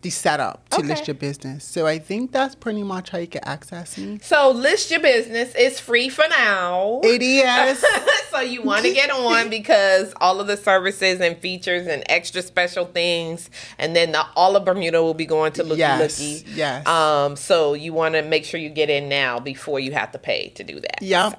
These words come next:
Speaker 1: And I tell people all the time, like, when the tide rises, we all rise.
Speaker 2: Yes.
Speaker 1: So, like, if
Speaker 2: I
Speaker 1: you
Speaker 2: love
Speaker 1: get
Speaker 2: it.
Speaker 1: on, you're only giving up because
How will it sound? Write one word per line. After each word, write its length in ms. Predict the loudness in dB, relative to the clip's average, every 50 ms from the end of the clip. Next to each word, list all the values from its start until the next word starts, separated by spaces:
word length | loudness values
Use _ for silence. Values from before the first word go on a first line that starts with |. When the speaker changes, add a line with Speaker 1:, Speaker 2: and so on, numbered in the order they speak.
| _ _
Speaker 1:
And 120 | 0 2 2
I 120 | 2 0
tell 260 | 0 0 2 2 2
people 320 | 4 2 -2 -4 -2 -4 -2
all 160 | 0 0 0
the 140 | -2 -2 -8
time, 340 | -10 -10 -10 -10 -12 -14 -18 _ -20 -20 -10 -2
like, 160 | -2 0 0
when 180 | 0 0 0 -2
the 100 | -2 -6
tide 340 | -6 -4 -2 -2 -2 -2
rises, 580 | -4 -4 -4 -4 -6 -6 -8 -8 -8 -8 -8 -10
we 140 | -12 -10 -6
all 200 | -4 -4 -4 -2
rise. 360 | -4 -6 -6 -8 -10 -10 -2
Speaker 2:
Yes. 560 | 2 4 4 4 6 6 6 6 6 6 4 4
Speaker 1:
So, 200 | 2 2 2 2
like, 260 | 2 2 0 2 2
if 140 | 0 0 2
Speaker 2:
I 60 | 0
Speaker 1:
you 120 | 0 2
Speaker 2:
love 100 | 2 4
Speaker 1:
get 240 | 4 4 4 4 2
Speaker 2:
it. 40 | 0
Speaker 1:
on, 460 | -4 -2 0 0 0 2 0 0 -2 -4 -10 _ _ _ _ -20 _ _ _
you're 240 | _ 2 2 2 2 0
only 260 | -4 -4 -4 -2 -4 -4
giving 420 | -2 0 2 2 2 0 -2 -2
up 360 | 2 4 4 6 4 4 2 -2
because 580 | -4 -4 0 2 4 4 4 2 0 -2 -10